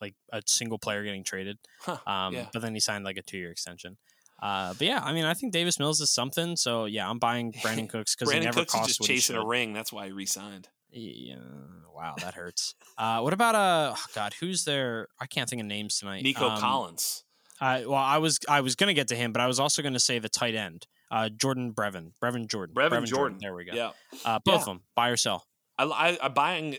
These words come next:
Speaker 2: buying both these guys. I mean,
Speaker 1: Yeah.
Speaker 2: someone's gonna do something there. I think Davis Mills is a little bit underrated. I mean, I don't know. He's, you know, I, he's not that good, but he was
Speaker 1: Worst
Speaker 2: when
Speaker 1: case
Speaker 2: put
Speaker 1: scenario, they suck and they draft a first round,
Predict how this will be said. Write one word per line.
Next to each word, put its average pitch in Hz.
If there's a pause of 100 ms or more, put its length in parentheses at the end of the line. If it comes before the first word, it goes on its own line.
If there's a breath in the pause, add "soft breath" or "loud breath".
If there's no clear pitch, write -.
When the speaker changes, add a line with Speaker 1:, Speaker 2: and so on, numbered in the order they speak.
Speaker 2:
buying 139
both 123
these 101
guys. 101
I -
mean, 113
Speaker 1:
Yeah. 110
Speaker 2:
someone's 170
gonna 156
do 135
something 139
there. 143 (340 loud breath)
I 127
think 139
Davis 139
Mills 135
is 131
a -
little 135
bit 135
underrated. 131
I 117
mean, 117
I 120
don't 101
know. 92
He's, 101 (240)
you 107
know, 92 (120)
I, 98
he's -
not 104
that 117
good, 117
but 135
he 156
was 151 (120)
Speaker 1:
Worst 180
Speaker 2:
when 214
Speaker 1:
case 196
Speaker 2:
put 220
Speaker 1:
scenario, 175
they 143
suck 151
and 135
they 127
draft 123
a 127
first 123
round, 123